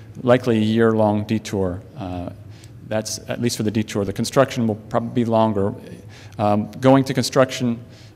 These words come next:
late fall is not the ideal time. It's always good to go in the early spring, but if we get the, the window to go ahead, we're gonna move, uh, to start construction as soon as we can.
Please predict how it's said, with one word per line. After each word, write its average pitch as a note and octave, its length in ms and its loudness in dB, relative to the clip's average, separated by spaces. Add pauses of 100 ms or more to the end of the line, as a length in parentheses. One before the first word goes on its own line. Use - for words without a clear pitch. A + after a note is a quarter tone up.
(120)
late B2 240 0
fall A#2 640 6
is A2+ 180 -4
not A#2+ 240 2
the B2 120 -2
ideal A2 360 2
time. A2 400 0
It's G#2 180 -8
always A2+ 200 0
good A#2+ 140 0
to A2+ 60 -4
go A2+ 240 4
in A2 60 2
the A2+ 60 -2
early A#2 200 2
spring, A2 560 -2 (320)
but G#2+ 140 0
if G#2+ 140 -4
we A#2+ 80 0
get A#2+ 500 -2
the, A2+ 80 -4
the - 320 -4
window A#2+ 220 4
to A2+ 80 -2
go A2+ 200 2
ahead, A#2 220 4
we're G#2+ 140 -2
gonna G#2+ 160 0
move, A2+ 480 -2 (560)
uh, G2+ 260 -4 (280)
to A2+ 180 -4
start A2+ 280 2
construction A2+ 460 -2
as G#2 80 -4
soon A2+ 140 -4
as G#2 100 -6
we G2 60 -10
can. G#2+ 400 -2